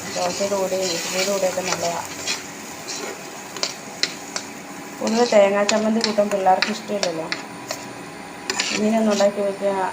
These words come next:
നല്ല ടേസ്റ്റ് ഉണ്ട് കേട്ടോ. പിന്നെ അതിൻ്റെ കൂടെ ദോശയാണ് ഉണ്ടാക്കിയത്,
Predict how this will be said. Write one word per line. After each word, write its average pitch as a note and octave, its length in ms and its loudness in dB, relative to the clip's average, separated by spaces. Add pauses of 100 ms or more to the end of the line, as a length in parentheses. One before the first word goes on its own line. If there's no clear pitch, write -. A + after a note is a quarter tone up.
(120)
നല്ല G3 240 0 (340)
ടേസ്റ്റ് F#3+ 340 0
ഉണ്ട് E3 120 -6
കേട്ടോ. E3 240 -6
പിന്നെ G3+ 240 0
അതിൻ്റെ G#3 260 0
കൂടെ G#3 240 4
ദോശയാണ് F#3+ 460 2
ഉണ്ടാക്കിയത്, E3+ 400 -4